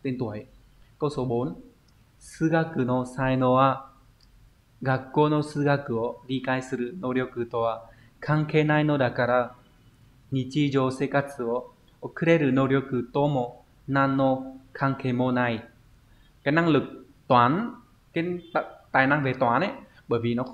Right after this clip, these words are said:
nó không có liên quan gì đến cái, ờ, gì nhỉ? Đến cái, ờ, việc hiểu, ờ, gì đấy, đến cái năng lực mà hiểu toán ở trường cả. Do vậy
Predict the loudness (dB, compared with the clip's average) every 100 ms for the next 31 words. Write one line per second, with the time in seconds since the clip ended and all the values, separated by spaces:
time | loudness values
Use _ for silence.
0 | -12 -12 -6 -2 0 2 2 2 2 2
1 | 2 2 0 0 -2 -4 -4 -6 -6 -12
2 | _ _ _ _ _ _ _ _ _ _
3 | -20 _ _ _ _ _ _ _ _ -4
4 | 0 2 0 0 -2 -2 -2 -4 -2 0
5 | 0 2 0 0 -4 -10 -20 -20 _ -4
6 | -2 0 0 0 0 -2 -4 -2 -2 -4
7 | -10 -6 -4 -2 0 2 0 0 -2 0
8 | -2 -2 -2 -2 -2 -4 -6 -8 -4 -2
9 | -2 -4 -4 -6 -10 _ _ _ _ 2
10 | 6 6